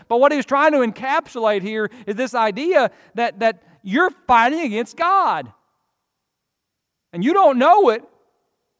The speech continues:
You think, you think you're trying to protect me, but what you're really doing is you're serving Satan himself.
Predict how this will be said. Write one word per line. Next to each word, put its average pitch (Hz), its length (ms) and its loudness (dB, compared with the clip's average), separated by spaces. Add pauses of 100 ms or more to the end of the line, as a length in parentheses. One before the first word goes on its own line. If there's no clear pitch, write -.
You 269 180 0
think, 392 300 -6
you 262 220 -4
think 453 240 -2
you're 392 80 0
trying 269 260 0
to 240 60 0
protect 226 420 -6
me, 285 220 -2
but 196 160 -4
what 202 160 -4
you're 180 120 -6
really 214 260 -4
doing 156 240 -6
is 151 120 -8
you're 160 120 -10
serving 170 380 -8
Satan 202 340 -6
himself. 202 520 -10